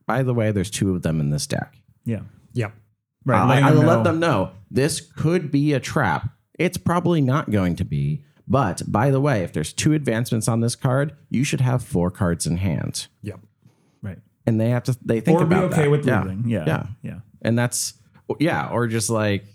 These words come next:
Speaker 1: yeah, be okay with, "Okay, well, if it's an agenda, then you win. So I have to go and try to get it." And then they, then they die. And that's, that feels okay 'cause they feel like they made the right play.
Speaker 3: Right.
Speaker 1: Yeah.
Speaker 2: Okay. Real quick, as a final segment,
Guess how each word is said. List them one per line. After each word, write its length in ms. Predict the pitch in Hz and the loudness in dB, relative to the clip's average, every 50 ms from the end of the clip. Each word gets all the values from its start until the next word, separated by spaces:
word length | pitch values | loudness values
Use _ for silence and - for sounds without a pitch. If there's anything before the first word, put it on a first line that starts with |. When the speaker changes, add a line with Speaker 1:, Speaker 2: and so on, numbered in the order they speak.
| - _ _ _ _ _ _ _ _ _ _ _ _ _ _ _ _ _ _ - - - | -20 _ _ _ _ _ _ _ _ _ _ _ _ _ _ _ _ _ _ -20 -10 -4
Speaker 1:
yeah, 180 | - 127 113 82 | -2 -2 -2 0
be 220 | 76 90 87 95 | 0 0 0 0
okay 340 | 98 98 - 113 104 110 104 | 0 0 0 0 2 2 2
with, 300 | 95 90 87 87 87 - | 2 2 0 0 -2 -2
"Okay, 320 | 87 98 98 - 90 85 90 | -4 -2 -2 -2 -2 -2 0
well, 240 | 87 90 90 90 | 0 0 0 0
if 100 | 90 - | 0 -2
it's 160 | - 76 - - | -4 -6 -4 -2
an 120 | 92 85 85 80 | -2 0 0 -2
agenda, 440 | 71 82 85 90 92 90 80 80 | -2 -2 -2 0 0 0 0 -2
then 200 | 82 80 85 82 | -2 -2 -2 0
you 120 | 82 85 80 | 0 0 0
win. 300 | 82 98 95 87 87 95 | 0 0 0 2 0 0
So 100 | 95 95 | 0 0
I 60 | 82 | 0
have 120 | 87 87 - | 0 0 -2
to 60 | - | -2
go 160 | 87 92 87 | 0 0 0
and 100 | 92 90 | 0 0
try 140 | 92 92 87 | 0 -2 -2
to 60 | 92 | -2
get 180 | 92 127 131 78 | -2 -2 -2 -4
it." 100 | - - | -4 -6
And 100 | - 80 | -4 -4
then 100 | 82 78 | -2 -2
they, 200 | 82 78 76 - - - | -2 -2 -4 -6 -6 -6
then 260 | 98 98 87 82 78 | -4 -2 -2 -2 -2
they 120 | 80 90 | -2 -2
die. 260 | 92 - 53 55 53 50 | -4 -4 -4 -4 -4 -4
And 100 | 58 67 | -2 -2
that's, 300 | 73 76 - - - - - _ _ _ _ - | -4 -4 -6 -10 -12 -14 -16 _ _ _ _ -6
that 140 | - - | -6 -2
feels 280 | - 175 180 170 139 117 | 0 0 2 2 2 0
okay 320 | 120 107 110 160 151 123 | 0 0 0 -2 -2 -2
'cause 240 | 101 104 98 82 76 - _ _ - | -2 -2 -4 -4 -6 -12 _ _ -4
they 140 | - 104 101 | -4 -4 -2
feel 200 | - 107 107 95 | -2 -2 -2 -2
like 140 | 92 87 | -2 -2
they 80 | - 82 | -2 -2
made 160 | 85 85 76 | -2 -2 -4
the 60 | - | -4
right 180 | - 65 60 - | -4 -4 -6 -6
play. 180 | - - - - - - _ _ _ _ - | -8 -10 -10 -10 -12 -18 _ _ _ _ -8
Speaker 3:
Right. 220 | 113 117 104 101 - _ - - | -6 -6 -6 -8 -14 _ -14 -14
Speaker 1:
Yeah. 60 | - - - _ _ _ _ _ _ _ _ _ _ _ - 127 | -14 -14 -16 _ _ _ _ _ _ _ _ _ _ _ -4 -2
Speaker 2:
Okay. 280 | 117 - 117 95 95 - _ _ _ _ _ _ _ _ _ _ _ _ _ _ _ _ _ _ - | -2 -2 -2 -4 -6 -12 _ _ _ _ _ _ _ _ _ _ _ _ _ _ _ _ _ _ 0
Real 140 | - 143 156 - | 2 2 2 4
quick, 360 | - 151 117 107 - - - _ _ _ _ _ _ _ _ - | 2 2 0 0 -4 -10 -20 _ _ _ _ _ _ _ _ -2
as 120 | - 117 | 0 0
a 60 | 120 113 | 0 2
final 260 | - 139 139 135 135 | 2 2 2 2 2
segment, 420 | 113 135 120 110 110 107 101 101 | 0 0 0 0 2 0 0 -2